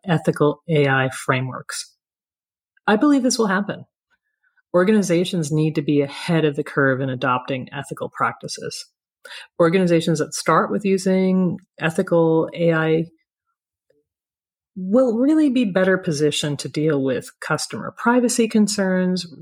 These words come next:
regulatory compliance concerns, and, and frankly, it's just the right thing to do.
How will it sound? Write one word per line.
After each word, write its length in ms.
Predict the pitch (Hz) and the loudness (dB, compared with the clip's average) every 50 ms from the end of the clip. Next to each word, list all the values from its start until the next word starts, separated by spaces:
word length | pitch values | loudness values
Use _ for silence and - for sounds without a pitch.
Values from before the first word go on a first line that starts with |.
| 170 165 - | -18 -4 -2
regulatory 720 | 220 220 226 208 220 214 214 214 214 - 196 196 196 190 | 0 2 2 4 4 2 2 2 0 0 0 0 0 0
compliance 720 | 190 - 185 180 180 - - 185 180 175 170 170 170 - | 0 0 0 0 0 0 0 0 2 2 0 0 -2 -6
concerns, 560 | - - 180 175 170 - 180 175 170 170 175 175 | -6 -2 -2 -2 -2 -2 -2 -2 0 -2 -2 -2
and, 320 | - 240 240 220 - - | -2 -2 -2 -2 -4 -2
and 160 | - 233 220 | -2 -2 -2
frankly, 380 | 226 - 269 262 240 247 233 202 | 0 0 0 0 2 2 2 0
it's 180 | 185 - - | 0 -2 -8
just 280 | - - 190 180 - - | -4 -4 -4 -4 -2 -4
the 60 | 170 | -4
right 200 | 151 160 151 139 - | -2 -2 -4 -4 -4
thing 180 | - 143 139 143 | -4 -4 -2 -2
to 80 | 139 120 | -4 -4
do. 340 | 127 - 135 113 98 - | -4 -4 -4 -2 -4 -6